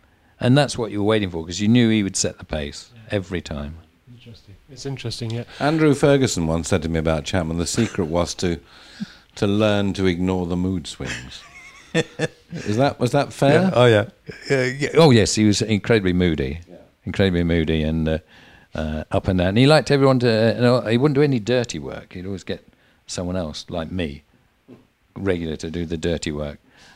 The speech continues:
Speaker 1: And you realise why, 'cause he wanted to be seen as Mister Nice Guy,
Speaker 3: Mm.
Speaker 1: and they're the dirty rotters over there, they've just sacked you, not me. <laughs>
Speaker 3: Mm.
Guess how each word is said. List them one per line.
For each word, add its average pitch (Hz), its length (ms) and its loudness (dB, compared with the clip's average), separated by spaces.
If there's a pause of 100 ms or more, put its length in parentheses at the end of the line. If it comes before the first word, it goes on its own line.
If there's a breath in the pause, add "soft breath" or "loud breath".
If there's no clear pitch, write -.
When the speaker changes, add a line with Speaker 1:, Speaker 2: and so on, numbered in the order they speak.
(120)
Speaker 1:
And 92 240 -2
you 98 80 0
realise 90 360 0
why, 90 160 -4
'cause 95 160 -10
he 104 100 -4
wanted 98 340 -4
to 92 140 -6 (100)
be 101 140 -8
seen 90 280 -6
as 85 120 -10
Mister 87 240 -8
Nice 92 320 -4
Guy, 71 360 -12
Speaker 3:
Mm. 95 80 -20 (260 loud breath)
Speaker 1:
and 87 160 -8 (400 soft breath)
they're 107 240 2
the 87 100 -6
dirty 82 300 -6
rotters 80 360 -8
over 85 220 -6
there, 95 160 0
they've 73 100 -8
just 78 220 -8
sacked - 320 -10
you, 82 140 -8 (200 soft breath)
not 101 220 -8
me. 80 280 -12 (140)
<laughs> - 160 -14
Speaker 3:
Mm. 139 320 -6